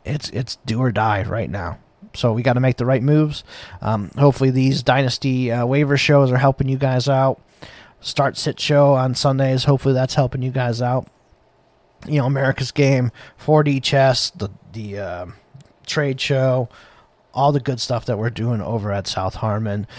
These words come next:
The Warp Tool, man, that Warp Tool is so helpful. Hopefully you guys are taking advantage of that on the website,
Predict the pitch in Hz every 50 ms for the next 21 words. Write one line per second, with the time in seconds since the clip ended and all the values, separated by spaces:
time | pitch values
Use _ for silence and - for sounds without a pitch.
0 | - - - - 104 110 123 143 156 151 135 - - - 147 143 143 139 131 -
1 | - - 135 127 120 127 127 104 107 127 127 113 - - - 127 120 117 107 -
2 | - - 143 139 120 107 123 117 107 101 - - 120 101 87 92 104 143 147 -
3 | - 135 127 123 120 131 123 127 120 113 107 - - 127 117 - 127 120 110 98
4 | 107 110 110 117 127 - - 123 113 120 120 113 107 113 107 104 110 113 110 -
5 | - - 120 113 110 113